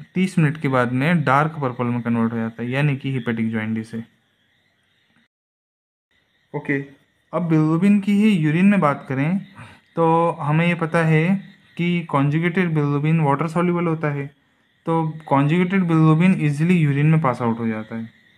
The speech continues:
जबकि अनकॉन्जुगेटेड bilirubin यूरिन में पास आउट नहीं होता। तो इसीलिए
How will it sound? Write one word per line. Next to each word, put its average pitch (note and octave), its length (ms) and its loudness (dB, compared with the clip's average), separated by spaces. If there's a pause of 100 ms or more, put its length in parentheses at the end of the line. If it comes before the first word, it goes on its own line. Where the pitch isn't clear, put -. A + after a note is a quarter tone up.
(380)
जबकि D3+ 320 -2
अनकॉन्जुगेटेड F3 800 0
bilirubin D3+ 680 2 (560)
यूरिन D#3+ 260 0
में F3 160 0
पास B2+ 220 -4
आउट B2+ 240 -6
नहीं C3+ 180 -2
होता। D3+ 340 -2 (1160)
तो D#3+ 420 0 (1300)
इसीलिए F3 840 0